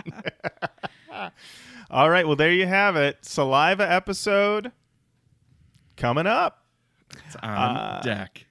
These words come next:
Speaker 1: On deck. Uh, Stephen Bedford said, "Finally, someone out there is going on about Westmoreland guitar riffs and coal chamber pig grunts for hours on end, and it's not me for a change.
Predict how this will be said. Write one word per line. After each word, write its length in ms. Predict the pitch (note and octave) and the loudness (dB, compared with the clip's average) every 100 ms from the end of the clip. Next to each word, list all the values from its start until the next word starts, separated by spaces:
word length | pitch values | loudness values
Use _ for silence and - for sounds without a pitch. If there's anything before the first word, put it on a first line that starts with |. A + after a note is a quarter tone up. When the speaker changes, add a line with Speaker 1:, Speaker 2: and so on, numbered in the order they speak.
| - | -8
Speaker 1:
On 260 | A#2 C#3 | -4 -4
deck. 400 | C#3+ C#3 D3 A#2+ - | -4 -4 -2 -6 -4
Uh, 180 | C#3+ C#3+ | -2 0
Stephen 380 | - F3+ G#3 A#3 | -2 -4 -4 0
Bedford 840 | D3+ G#3+ - E3+ D3 C#3 C3+ C#3 | 2 2 0 0 4 4 2 0
said, 440 | D3 - C#3+ C#3+ C#3 | -8 -4 0 2 2
"Finally, 360 | D3 F3+ A#3+ | 0 0 -2
someone 420 | C4+ - F3 G3 F#3+ | -6 -2 0 0 0
out 260 | C#3+ D#3+ - | 2 0 -2
there 180 | E3 | -2
is 160 | C#3 A#2+ | -2 -6
going 380 | - B2 D#3+ F3 | -4 -2 -2 -4
on 240 | C3 C#3+ | -4 -4
about 220 | C3 A2+ | -2 -2
Westmoreland 580 | A2 C3+ - D3 D3+ D3+ | 0 -2 -2 -6 -4 -6
guitar 320 | C#3+ - B2 | -8 -2 -2
riffs 280 | B2 B2 A#2+ A2 | 0 -2 -4 -10
and 100 | - | -10
coal 240 | - F3+ | -6 -6
chamber 400 | - F3+ E3+ E3+ | -4 -6 -4 -6
pig 380 | - - E3 C#3+ | -6 -2 -2 -2
grunts 280 | C3+ C#3+ D3 | -4 -4 -4
for 160 | A#2+ B2+ | -6 -2
hours 320 | F3 G#3+ G3+ | 0 0 -2
on 120 | F#3+ | -2
end, 220 | E3+ E3+ | -2 -4
and 80 | D3 | -4
it's 160 | C#3+ C#3 | -4 -2
not 240 | F#3 E3+ | -2 -2
me 220 | E3 G3+ | -4 -6
for 240 | G3+ E3+ D3+ | -4 -4 -4
a 80 | |
change. 580 | - C#3 A#2+ A#2+ B2 B2 | -4 -2 0 -2 -4 -10